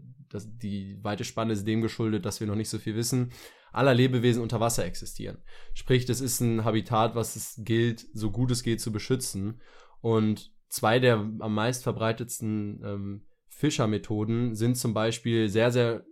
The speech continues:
oder erschwerte, beschwerte Netze einzusetzen, die mit Gewichten quasi am Boden liegen und durchs Wasser gezogen werden. Also unfassbar große Netze, man kennt das, ähm, von Bildern aus Filmen.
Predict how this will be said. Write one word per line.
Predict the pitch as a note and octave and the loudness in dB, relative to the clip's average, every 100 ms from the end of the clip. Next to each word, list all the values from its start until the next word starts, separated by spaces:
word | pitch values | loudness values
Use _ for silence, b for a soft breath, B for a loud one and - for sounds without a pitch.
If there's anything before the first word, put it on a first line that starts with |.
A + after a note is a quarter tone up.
| - | -12
oder | G#2 F#2+ F2+ | -8 -8 -6
erschwerte, | A2 - A2 A#2 B2 C#3 | -6 -2 0 0 2 0
beschwerte | A#2 G2 - A2+ A#2+ | 0 -4 -4 -2 -2
Netze | G#2+ B2+ - C3 | -2 -2 -2 -4
einzusetzen, | C3+ C3+ B2+ B2+ - C3+ | -4 -4 -4 -4 -4 -2
die | |
mit | A2 G#2+ | -2 -2
Gewichten | G#2 A#2 A#2+ A#2 | -2 -4 -4 -10
quasi | - A2 G#2+ | -6 -4 -2
am | G2 G2 | -2 0
Boden | A#2 B2 | 0 2
liegen | C3 C3 C3+ C#3+ F3 B B B _ | 2 0 0 -2 -4 B B B _
und | A#2+ A#2 A2 - _ _ | 2 2 0 -8 _ _
durchs | - B2 A#2+ | 0 2 4
Wasser | A#2+ A#2+ A2 | 2 2 0
gezogen | F#2+ - G2 F#2 | -2 -6 -6 -6
werden. | F#2 F#2 F#2+ | -6 -8 -8
Also | G2+ F#2+ G2 | -8 -6 -6
unfassbar | G2+ C3 B2+ B2+ A#2+ A2+ G#2+ G#2 G#2 | -4 -2 0 0 -2 0 0 -2 -4
große | G#2+ A#2+ A#2+ | -2 0 2
Netze, | A2 A2+ - | 0 0 -2
man | A2 G2+ | -4 -2
kennt | A#2 A2+ | 0 0
das, | G#2+ - | -2 -4
ähm, | G#2 G#2+ G2 | -4 -4 -4
von | G#2+ F#2+ | -4 0
Bildern | A2 A#2 A2 | 2 4 2
aus | G2 - | -2 -4
Filmen. | - A#2 A#2+ B2 | -2 0 0 -2